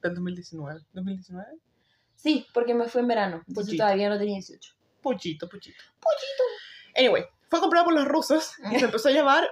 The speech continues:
Speaker 1: Midland F one Racing.
Speaker 2: Ya.
Speaker 1: Dos mil cinco y dos mil seis. Dos mil siete, solo por ese año, se llamó Spiker F one Teams porque fue comprado por Spiker Cars.
Speaker 2: We don't know qué es Spiker Cars, pero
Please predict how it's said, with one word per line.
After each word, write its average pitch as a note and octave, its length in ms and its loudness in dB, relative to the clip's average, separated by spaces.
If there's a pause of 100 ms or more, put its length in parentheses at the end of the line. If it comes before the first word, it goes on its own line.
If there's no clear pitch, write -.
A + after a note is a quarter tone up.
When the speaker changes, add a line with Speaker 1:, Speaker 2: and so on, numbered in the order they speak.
Speaker 1:
Midland B3+ 500 0
F A#3+ 160 -4
one A#3 220 -2
Racing. - 320 -6 (220)
Speaker 2:
Ya. - 140 -10 (260)
Speaker 1:
Dos G3 160 0
mil F#3+ 160 -2
cinco F4 320 -2
y C4 60 -6
dos A3+ 120 -2
mil F#3+ 140 -8
seis. - 400 -18 (440)
Dos G#3 220 0
mil A#3+ 160 -2
siete, F4+ 440 0
solo A#3 220 0
por B3 120 2
ese C4+ 160 -6
año, B3 340 -4 (540)
se - 180 -4
llamó G#3 500 2
Spiker G#3+ 600 0
F G3+ 160 -2
one G3+ 180 -2
Teams G4 380 -6
porque G#3 200 -8
fue G#3+ 140 -6
comprado G#3+ 460 0
por A3 220 -2 (100)
Spiker F#3 500 -6
Cars. G#4+ 420 -6 (260)
Speaker 2:
We G3+ 200 -2
don't A3+ 160 -4
know G3+ 460 -2
qué G3+ 120 -2
es G3+ 160 -6
Spiker G#3+ 420 -6
Cars, C4 340 -4
pero A3 800 -6